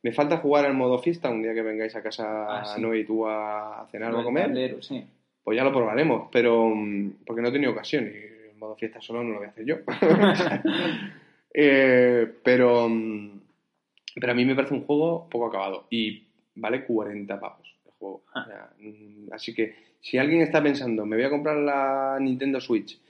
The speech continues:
Speaker 1: porque tiene ese juego que
Speaker 2: No.
Speaker 1: será como el, em, el Wii Sport",
Speaker 2: No.
Speaker 1: yo no lo recomiendo.
Speaker 2: Yo no.
Speaker 1: No es vuestra consola, compraros la Wii, o
Speaker 2: Yo,
Speaker 1: lo vais a pasar mucho mejor.
Speaker 2: yo creo que hubiese, si lo hubiese sabido antes, yo hubiese comprado el Bomberman.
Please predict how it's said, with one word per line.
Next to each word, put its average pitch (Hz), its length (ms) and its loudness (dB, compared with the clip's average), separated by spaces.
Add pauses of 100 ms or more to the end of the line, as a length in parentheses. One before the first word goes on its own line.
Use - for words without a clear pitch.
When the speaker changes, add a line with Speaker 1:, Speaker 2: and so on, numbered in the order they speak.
(320)
Speaker 1:
porque 113 220 2
tiene 135 180 4
ese 147 140 0
juego 127 380 2
que 113 300 4
Speaker 2:
No. 107 60 2
Speaker 1:
será 123 300 2
como 127 320 2
el, 113 800 0
em, 107 640 -18 (100)
el 107 120 -10
Wii 123 160 0
Sport", - 360 0 (400)
Speaker 2:
No. - 80 -20 (120)
Speaker 1:
yo 143 180 4
no 156 120 2
lo 110 100 0
recomiendo. 95 480 -8
Speaker 2:
Yo 123 180 -10
no. - 180 -20 (180)
Speaker 1:
No 117 160 0
es 120 60 0
vuestra 117 260 -2
consola, 104 340 -6
compraros 113 320 -2
la 113 120 0
Wii, 117 320 2
o 110 120 0
Speaker 2:
Yo, 113 60 4
Speaker 1:
lo 113 80 4
vais 120 120 4
a 135 80 2
pasar 135 200 -2
mucho 135 240 -2
mejor. 127 240 -6
Speaker 2:
yo 160 160 -2
creo 180 240 -4
que 147 60 -16
hubiese, 131 580 -6 (120)
si - 140 -14
lo 123 140 -8
hubiese 131 200 -10
sabido 131 380 -6
antes, 135 480 -10 (560)
yo 147 160 -6
hubiese 156 220 -4
comprado 135 480 -2
el 127 160 -4
Bomberman. 117 480 -14